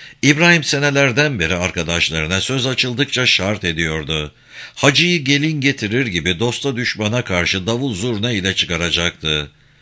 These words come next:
Alayın tam saat sekizde mahpushane kapısında olacağını bir akşam evvel kararlaştırdı.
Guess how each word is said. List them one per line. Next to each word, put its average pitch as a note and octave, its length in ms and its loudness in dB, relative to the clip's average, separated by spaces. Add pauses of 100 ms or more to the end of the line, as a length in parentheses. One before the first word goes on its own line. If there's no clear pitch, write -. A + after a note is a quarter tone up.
(400)
Alayın D#3+ 400 6
tam E3 280 0
saat C#3+ 360 0
sekizde F2 460 0
mahpushane A#2+ 640 0
kapısında G#2 440 -4
olacağını E2+ 680 0
bir C3+ 100 2
akşam C3 380 0
evvel G#2+ 360 0
kararlaştırdı. E2+ 1120 -2